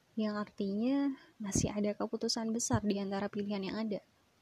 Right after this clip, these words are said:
Pengalaman membuka mataku.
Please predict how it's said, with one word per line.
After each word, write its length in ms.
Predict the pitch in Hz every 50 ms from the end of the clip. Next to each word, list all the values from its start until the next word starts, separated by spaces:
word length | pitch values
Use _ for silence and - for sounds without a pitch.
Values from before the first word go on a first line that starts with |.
| _ _ _ _ _ _ _ _ _ _ _ _ _ _ _ _ _ _ _ _ -
Pengalaman 720 | 233 220 220 220 214 214 214 214 208 208 214 233 247 247 240
membuka 480 | 226 214 202 196 - - - 208 202
mataku. 560 | 190 185 175 - - - 202 - _ - -